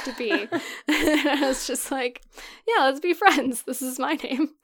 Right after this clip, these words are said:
No, no, no. Um, yeah, but there were, like, there were, like, one or two people that I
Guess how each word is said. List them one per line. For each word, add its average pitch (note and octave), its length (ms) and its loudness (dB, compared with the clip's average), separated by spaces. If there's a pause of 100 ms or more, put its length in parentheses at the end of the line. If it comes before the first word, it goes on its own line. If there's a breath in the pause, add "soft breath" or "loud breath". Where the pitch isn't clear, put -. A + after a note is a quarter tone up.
(320 loud breath)
No, A#3+ 200 -6
no, G3 100 -10
no. - 840 -10
Um, A3 640 0 (800)
yeah, B3+ 300 2
but A#3+ 140 -2
there D4+ 140 2
were, D4+ 100 2
like, A#3 440 -2 (680)
there C4+ 120 -8
were, C#4 100 -2
like, A3+ 160 -2
one F#3+ 180 -10
or F#3 80 -14
two - 160 -14
people - 260 -12
that G#2 120 -10
I G#3 140 -12